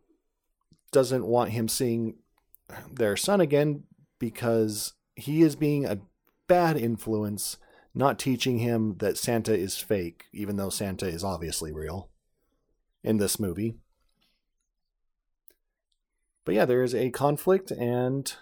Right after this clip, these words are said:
it is resolved by bringing families together.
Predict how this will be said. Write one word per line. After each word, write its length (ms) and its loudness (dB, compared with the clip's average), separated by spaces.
it 140 0
is 100 2
resolved 600 4
by 100 4
bringing 300 2
families 420 4
together. 480 -2